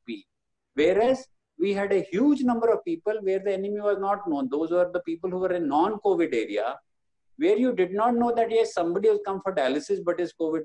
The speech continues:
positive. We've had occasions when we've had patients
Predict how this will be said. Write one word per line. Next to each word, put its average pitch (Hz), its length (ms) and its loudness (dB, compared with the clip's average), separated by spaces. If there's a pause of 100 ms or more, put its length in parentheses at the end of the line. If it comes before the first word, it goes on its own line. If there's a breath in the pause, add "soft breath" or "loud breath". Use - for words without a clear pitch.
positive. 180 400 -4 (800)
We've 185 280 0
had 226 200 2 (380)
occasions 190 540 2
when 214 180 -4
we've 214 140 0
had 208 260 2
patients 180 480 -4